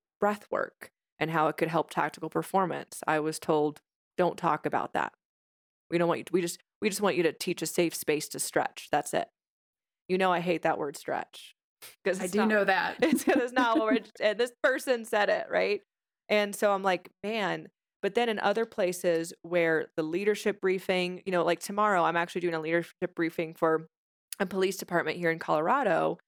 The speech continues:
Speaker 1: um, to get everyone ready to launch their program and get everyone on board for that.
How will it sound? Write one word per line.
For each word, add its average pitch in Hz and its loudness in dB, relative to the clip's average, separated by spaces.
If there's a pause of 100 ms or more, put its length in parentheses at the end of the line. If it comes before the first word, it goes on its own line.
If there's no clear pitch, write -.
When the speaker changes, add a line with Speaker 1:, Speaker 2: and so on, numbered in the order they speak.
(420)
Speaker 1:
um, 170 2
to - -4
get 165 0
everyone 170 2
ready 160 0
to - -6
launch 151 0
their 151 0
program 143 -2
and 147 -8
get 151 0
everyone 156 -2
on 151 -4
board 151 -2
for - -6
that. 139 0